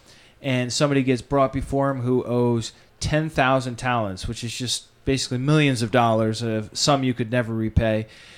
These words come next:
And his master ordered him to be sold with his wife and children and all that he had, and payment to be made. But then the servant fell on his knees and begged him,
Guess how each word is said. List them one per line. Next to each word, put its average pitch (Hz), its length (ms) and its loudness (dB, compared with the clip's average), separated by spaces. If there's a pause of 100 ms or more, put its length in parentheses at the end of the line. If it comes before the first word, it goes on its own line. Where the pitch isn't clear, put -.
(300)
And 135 480 0 (440)
his 135 220 -2
master 151 420 2
ordered 160 320 4
him 143 140 0
to 131 80 -6
be 123 100 -4
sold 156 720 4 (280)
with 131 120 -2
his 117 180 -4
wife 135 300 0
and 123 100 -8
children 117 640 -2 (380)
and 127 340 -4
all 143 220 0
that 156 120 0
he 143 80 0
had, 120 480 -4 (180)
and 117 100 -10
payment 139 320 -2
to - 60 -14
be 123 120 -2
made. 120 380 0 (300)
But 135 60 -6
then 170 100 4
the 160 80 2
servant 175 380 2
fell 165 160 6
on 147 140 4
his 127 140 -2
knees 160 320 2
and 127 300 -8
begged 170 320 4
him, 123 200 -4